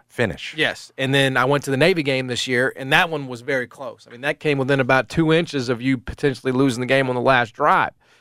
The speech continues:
Speaker 2: and you were down.
Speaker 1: Yeah.
Speaker 2: Uh, so I, I, I just wanna caution people, understand that when I show up, it's, it's gonna be a, it's gonna be a, a roller coaster.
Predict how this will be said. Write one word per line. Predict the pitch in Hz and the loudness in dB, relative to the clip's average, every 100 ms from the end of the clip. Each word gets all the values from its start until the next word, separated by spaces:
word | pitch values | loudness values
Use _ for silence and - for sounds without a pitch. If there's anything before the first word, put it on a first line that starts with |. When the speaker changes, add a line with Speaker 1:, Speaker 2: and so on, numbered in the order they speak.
| _ | _
Speaker 2:
and | 127 | -4
you | 131 | -2
were | 127 | 0
down. | 143 185 165 107 | 2 2 0 -2
Speaker 1:
Yeah. | 98 85 - _ - | 0 0 -2 _ -2
Speaker 2:
Uh, | 131 135 | 0 0
so | - 156 147 | -2 0 2
I, | 131 143 131 143 | 2 0 2 2
I, | 147 143 | 2 0
I | 131 151 | 0 2
just | 147 | 0
wanna | 156 147 | 0 -2
caution | - - 185 196 170 | 0 2 2 2 -4
people, | 139 139 - 123 123 _ _ _ _ | -4 -4 -2 -4 -4 _ _ _ _
understand | 139 139 - - 180 165 | -6 -4 -4 0 2 2
that | 123 | 0
when | 139 | 0
I | 147 | 0
show | - 147 | 2 2
up, | 160 170 - | 2 2 0
it's, | 151 143 - | -6 -6 -8
it's | 156 - | -8 -2
gonna | 160 143 | 0 2
be | 156 147 | 4 4
a, | |
it's | 123 120 127 135 | 2 0 -2 0
gonna | 170 160 | 0 0
be | 135 151 | 2 2
a, | 131 117 101 - | 2 0 -2 -2
a | 120 | 2
roller | 143 151 | 2 2
coaster. | 131 120 110 - - | -2 -6 -8 -14 -20